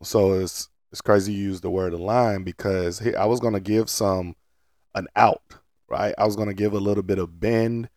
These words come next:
a little bit of flexibility in this whole thing, 'cause somebody's listening and saying, "Well, dang, I'm not me anymore." <laughs> Like, I mean, what you mean? Uh, partially. Like, you're you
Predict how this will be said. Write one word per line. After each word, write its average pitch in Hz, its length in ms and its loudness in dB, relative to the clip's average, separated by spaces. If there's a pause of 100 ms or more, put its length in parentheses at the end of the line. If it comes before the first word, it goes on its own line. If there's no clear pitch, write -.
(280)
a - 60 -8
little 98 180 0
bit 92 140 -2
of 104 100 -8
flexibility 98 800 2
in 90 80 -8
this 87 160 -8
whole 92 220 0
thing, 98 340 -8
'cause - 520 -8
somebody's 104 960 2
listening 98 480 -4
and 85 120 -8
saying, 95 360 -6
"Well, - 160 -12 (100)
dang, 113 500 -2 (360)
I'm 98 100 -8
not 101 220 0
me 117 260 4
anymore." 156 380 12 (160)
<laughs> - 160 0
Like, 135 520 12
I 113 120 10
mean, 120 360 6
what 123 220 8
you 139 140 4
mean? 135 340 2 (420)
Uh, 170 520 2
partially. 78 600 6
Like, 98 400 -4
you're 143 300 4
you 135 640 0